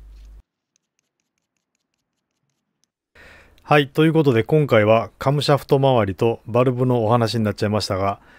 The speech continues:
その他パーツの掃除はゆっくりですが着々と進行しております。そしてパーツの方もいつもお世話になっているホンダカーズ日吉店さんのお力をお借りして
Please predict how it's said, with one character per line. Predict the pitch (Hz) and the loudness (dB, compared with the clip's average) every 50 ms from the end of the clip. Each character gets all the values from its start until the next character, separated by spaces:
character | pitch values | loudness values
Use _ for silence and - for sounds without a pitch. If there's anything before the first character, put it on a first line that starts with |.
| - - _ _ _ _ | -20 -20 _ _ _ _
そ | - - 147 160 | -4 -2 0 2
の | 156 131 | 2 2
他 | 120 107 - 101 92 | 0 0 -2 -4 -4
パ | - - 131 135 131 | -2 0 2 2 2
ー | |
ツ | - 131 | 0 -2
の | 131 123 120 | -2 -4 -4
掃 | - - 131 127 120 | -2 0 0 0 0
除 | 113 117 | 0 0
は | 113 113 113 | 0 0 0
ゆ | 120 123 120 | -2 -6 -8
っ | |
く | - - - 131 | -6 -4 -2 0
り | 120 113 | 0 0
で | 104 | 0
す | 92 113 | 0 2
が | 120 127 120 - - _ | 2 2 0 0 -6 _
着 | - 131 120 - | -4 -4 -4 -4
々 | - - 123 - - | -4 -6 -6 -6 -2
と | - 139 107 | -2 -2 -2
進 | - - 113 107 | -2 -4 -6 -6
行 | 101 - 107 98 | -4 -4 -6 -6
し | - | -4
て | - 107 | -6 -6
お | 101 | -4
り | 95 | -4
ま | 95 92 - | -6 -6 -8
す。 | - - - _ _ _ _ _ _ _ _ _ _ _ _ _ _ | -8 -12 -18 _ _ _ _ _ _ _ _ _ _ _ _ _ _
そ | _ - - 143 | _ -2 -2 -2
し | 131 - | 0 0
て | 135 123 | -4 -2
パ | - 147 143 | 2 2 2
ー | 143 | 2
ツ | - - | 0 -2
の | 139 139 | -2 -2
方 | 123 131 131 117 | 0 2 0 0
も | 107 113 113 110 113 - _ - | 2 2 0 0 0 -4 _ -12
い | 143 104 | -12 -8
つ | - 127 | -6 -4
も | 120 107 104 | -4 -4 -4
お | 110 98 | -4 -4
世 | 117 120 | -4 -2
話 | 113 | -2
に | 107 101 | -2 -2
な | 101 | -4
っ | 92 | -6
て | - - 107 | -4 -4 -4
い | 101 | -4
る | 95 101 107 | -4 -6 -8
ホ | 101 - 120 | -8 -8 -6
ン | 120 113 | -4 -4
ダ | 113 107 | -4 -4
カ | - 117 113 | -2 0 0
ー | 107 | 0
ズ | 92 92 | -2 -4
日 | 87 95 110 | -8 -4 -4
吉 | 110 98 - | -4 -4 -6
店 | - 104 98 92 | -8 -8 -8 -6
さ | 87 92 92 | -8 -8 -10
ん | 92 | -8
の | 92 92 | -8 -10
お | |
力 | 95 - - - 101 98 | -10 -10 -8 -6 -6 -4
を | 95 92 | -6 -6
お | 90 | -6
借 | 104 98 92 | -6 -8 -8
り | 90 - | -8 -2
し | |
て | - 135 123 117 - | -2 -2 -2 -2 -6